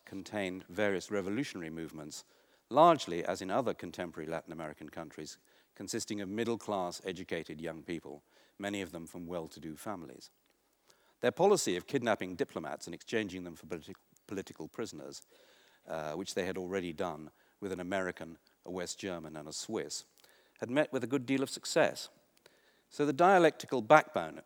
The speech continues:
bone of the play, a series of conversations between Alan West and his urban, not to say urbane, guerrilla kidnapper,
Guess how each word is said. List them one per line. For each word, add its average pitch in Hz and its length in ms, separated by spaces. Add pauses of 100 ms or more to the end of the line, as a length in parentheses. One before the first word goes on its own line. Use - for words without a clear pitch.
bone 80 260
of 80 120
the 82 80
play, 73 360 (360)
a 98 80
series 113 360
of 95 80
conversations 107 720
between 92 280
Alan 92 320
West 90 340 (460)
and 90 180
his 87 400
urban, 92 580
not 98 180
to - 60
say 87 180
urbane, 87 500
guerrilla 85 380
kidnapper, 85 640